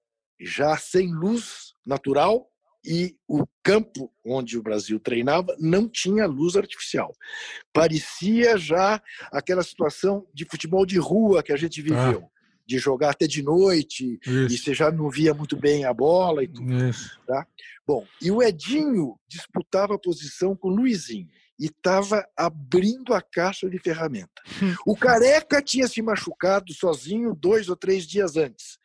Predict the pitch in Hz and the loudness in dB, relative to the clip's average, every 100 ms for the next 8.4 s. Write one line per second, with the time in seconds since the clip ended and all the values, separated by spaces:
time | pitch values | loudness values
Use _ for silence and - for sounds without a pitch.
0 | - - _ 143 143 151 - 180 180 160 | -20 -20 _ -4 0 -2 0 -2 -2 -4
1 | 185 160 - 131 - - _ - - _ | 0 -2 -2 -4 -4 -6 _ -20 -20 _
2 | 107 101 139 - 180 170 139 - 160 170 | -8 -6 -6 -2 0 2 0 0 0 2
3 | 190 180 - - - - 135 170 - - | 0 0 -6 -14 -14 -2 0 2 0 -2
4 | 120 123 170 165 214 247 254 247 185 120 | 0 2 2 0 -2 2 2 2 0 0
5 | 107 95 - 156 180 277 180 226 269 - | -6 -14 -16 -16 -12 -10 -6 -6 -4 -2
6 | 339 311 240 - 165 160 147 151 165 143 | 0 2 0 -2 0 0 0 0 2 2
7 | 123 120 - 95 _ _ 117 143 139 139 | -4 -10 -16 -16 _ _ -4 0 0 0
8 | 135 135 131 | 0 0 -2